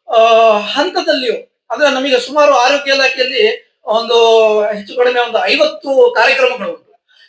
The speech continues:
ಎಲ್ಲಾ ಕಾರ್ಯಕ್ರಮಗಳ ಪ್ರಗತಿಯನ್ನು ಹೆಚ್ಚು ಮಾಡೋದ್ರಲ್ಲಿ ಅವ್ರದ್ದೊಂದು ಪರ್ಸನಲ್ ಡೆಡಿಕೇಶನ್. ಏನಂತ ಹೇಳಿದ್ರೆ, ಆ, ಯಾವ್ದಾದ್ರು ಕಾರ್ಯಕ್ರಮ ಇರೋದು, ಆ, ಯಾವ್ದಾದ್ರು ಒಂದು ಟ್ರೈನಿಂಗ್ ಗಳನ್ನ ಅಟೆಂಡ್ ಮಾಡಿದ್ರೆ ಅದನ್ನ ಬರ್ಕೊಳ್ತಾ ಇದ್ರು ಅಷ್ಟೇ, ಮತ್ತೆ ಅದನ್ನ ಯಾವತ್ತು ಓಪನ್ ಮಾಡಿ ನೋಡಿದ್ ನಾನ್ ನೋಡಿಲ್ಲ.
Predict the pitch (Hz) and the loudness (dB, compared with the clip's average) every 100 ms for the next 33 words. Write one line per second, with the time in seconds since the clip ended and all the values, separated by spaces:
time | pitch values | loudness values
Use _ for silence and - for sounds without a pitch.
0 | - 185 220 277 349 381 392 330 320 320 | -20 -4 -2 0 0 2 2 2 2 0
1 | 311 302 302 294 302 262 240 294 294 302 | 2 0 2 2 2 0 -2 -2 0 -4
2 | 285 302 311 311 - _ _ _ 214 262 | -4 -6 -6 -4 -8 _ _ _ -4 -4
3 | - 311 294 285 269 277 - 262 370 359 | -2 0 2 2 0 -2 -2 -2 0 0
4 | 339 320 587 587 381 370 - 539 311 320 | -2 -2 -2 -2 0 -2 0 -2 0 -2
5 | - - - _ _ 226 302 285 - 240 | -2 -4 -10 _ _ -4 -2 0 0 0
6 | 247 240 226 254 - - _ _ _ 254 | 0 0 0 0 -4 -16 _ _ _ 0
7 | 214 214 214 208 208 - _ _ _ _ | 2 2 2 0 -4 -14 _ _ _ _
8 | _ 165 - 214 311 330 339 - 262 262 | _ -4 0 2 4 2 2 0 0 0
9 | 262 247 226 196 180 - - 214 196 196 | -2 -4 -4 -6 -12 -18 -8 -2 2 2
10 | 208 220 214 208 202 208 214 240 233 214 | 2 0 -2 -4 -4 -2 0 0 -2 -4
11 | 208 214 214 220 220 214 - - 180 - | -2 -2 -2 -2 -6 -8 -10 -8 -8 -2
12 | 359 - 302 262 - 175 175 - _ _ | -2 0 0 0 -2 -4 -6 -8 _ _
13 | - 254 330 320 320 247 208 302 320 277 | -6 -2 -2 -2 0 2 4 2 0 0
14 | 254 262 359 349 330 302 294 302 285 262 | 2 4 0 0 -4 -2 -2 -2 -6 -4
15 | 254 214 | -2 -4